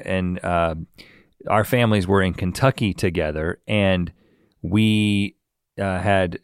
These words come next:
our kids at the time. I think we had two total kids between the two families, so we were all in one van that we were renting. We took a break, went into a gas station. I went to the bathroom, then I came back out and started to get into the van.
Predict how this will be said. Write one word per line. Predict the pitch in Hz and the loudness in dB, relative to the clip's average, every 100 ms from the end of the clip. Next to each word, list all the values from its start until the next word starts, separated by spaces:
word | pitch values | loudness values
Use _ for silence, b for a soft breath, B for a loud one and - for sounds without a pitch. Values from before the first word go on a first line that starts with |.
| - | -8
our | 98 98 | -2 -2
kids | - 107 95 92 | 2 2 2 0
at | 95 | -4
the | 95 | -2
time. | 110 98 95 | 0 0 0
I | |
think | 101 92 | -2 -4
we | 92 | -4
had | 87 | -4
two | - 107 | -2 -2
total | 90 110 104 92 | 0 2 2 0
kids | - 98 87 | 0 0 0
between | 82 - 110 98 | -4 -6 -2 -2
the | 82 | -2
two | - 104 | -2 -2
families, | - 95 87 85 82 | 0 0 0 -4 -2
so | |
we | 90 87 | 0 4
were | 92 | 4
all | 101 | 4
in | 87 | 2
one | 87 104 90 | 0 0 0
van | 82 95 90 | -2 0 0
that | 87 | -2
we | 90 | -4
were | 82 80 78 | -2 -4 -4
renting. | 85 98 113 85 78 85 b b b b _ | 0 0 0 -4 -8 -10 b b b b _
We | 82 | -4
took | 120 107 | 0 0
a | |
break, | 92 104 104 101 - | 0 2 2 2 -4
went | 110 107 | 0 0
into | 95 98 | 2 0
a | |
gas | 90 98 90 | 2 2 0
station. | - 95 85 98 | 0 0 0 0
I | 90 | 0
went | 90 87 | 0 -4
to | |
the | 85 | -4
bathroom, | 113 113 107 104 98 | 0 2 2 0 0
then | 90 | 0
I | 85 | -4
came | - 104 92 | -2 -2 0
back | 87 85 | 0 0
out | 107 104 - | 2 2 0
and | 80 80 - | -6 -10 -6
started | - 90 | -2 -2
to | 85 | -2
get | 82 85 | -4 -4
into | 87 | -6
the | 82 | -4
van. | 90 123 120 | 0 2 2